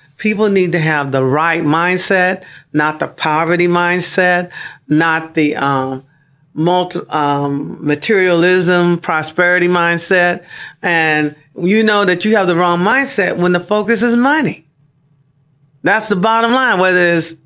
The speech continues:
poverty or prosperity. If the focus is money, you got the wrong mindset. No, God wants a provision-based mindset. He wants you focused on him. He is your provider.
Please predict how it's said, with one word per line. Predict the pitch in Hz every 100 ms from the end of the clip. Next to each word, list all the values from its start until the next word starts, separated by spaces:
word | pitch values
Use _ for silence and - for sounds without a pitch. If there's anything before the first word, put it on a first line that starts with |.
| _ -
poverty | 202 208 220 226 233
or | 196 180 170 - - _
prosperity. | - 208 196 196 262 240 180 156 - -
If | 208
the | 202
focus | 185 - 240 240 214
is | 220 196
money, | 214 294 294 233 -
you | 214
got | 233 240 233
the |
wrong | 220 226 220
mindset. | 240 311 240 202 156 143 - - -
No, | 208 196 185
God | 214 262 240
wants | 208 196
a | 180
provision-based | - 196 165 190 277 220 190 170 160 - _ _ 175 175 156 151 - _ _
mindset. | 151 160 147 156 139 131 - - -
He | 277
wants | 247 214 202
you | 220
focused | 185 208 185 175 -
on | 156 143 135
him. | - - 294 - - - _ _ - -
He | - 320 285
is | 208 170
your | 170
provider. | 165 160 151 156 139 -